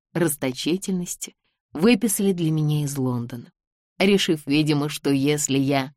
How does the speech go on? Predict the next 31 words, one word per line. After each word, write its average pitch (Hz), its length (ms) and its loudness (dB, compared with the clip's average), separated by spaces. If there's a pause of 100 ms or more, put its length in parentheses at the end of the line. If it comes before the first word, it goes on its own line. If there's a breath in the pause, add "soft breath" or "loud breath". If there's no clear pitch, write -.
(140)
не 196 160 6
хочу 190 360 -2
надеть 135 400 0
на 131 100 -4
себя 131 280 -2
драгоценности, 131 960 -6 (560)
то 220 100 4
вы 247 140 4
всё 247 220 2
же 220 120 0
заставите 185 720 -2
меня 143 280 -2
принять 139 580 -4 (360)
нечто 220 480 4
не 180 140 4
менее 151 480 2
ценное. 131 580 -4 (800)
Я 220 200 6
улыбалась, 151 840 0 (320)
развёртывая 147 800 0
её, 131 360 -2 (460)
рисуя 247 440 6
себе, 196 380 2
как 147 240 -4
я 151 100 4
буду 170 420 2
потронивать 147 840 0
над 147 200 2
вашими 151 420 0
аристократическими 135 1200 -4
вкусами 151 600 -4